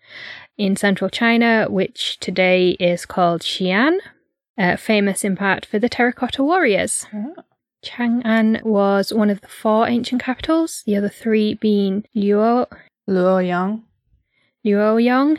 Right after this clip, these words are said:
Speaker 1: yes. When I get my, <laughs> get my vowels the right way around. Luoyang, uh, Beijing. Now, Beijing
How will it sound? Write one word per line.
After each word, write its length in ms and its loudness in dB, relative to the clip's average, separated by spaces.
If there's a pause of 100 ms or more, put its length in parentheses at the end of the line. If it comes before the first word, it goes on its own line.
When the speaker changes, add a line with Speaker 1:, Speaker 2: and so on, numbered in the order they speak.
(100)
Speaker 1:
yes. 480 -4 (260)
When 100 -4
I 40 -4
get 140 -2
my, 200 0 (360)
<laughs> 340 -4
get 120 -4
my 100 2
vowels 360 2
the 60 0
right 160 2
way 100 2
around. 360 -2 (600)
Luoyang, 600 2 (680)
uh, 180 2
Beijing. 640 0 (300)
Now, 80 -2
Beijing 400 0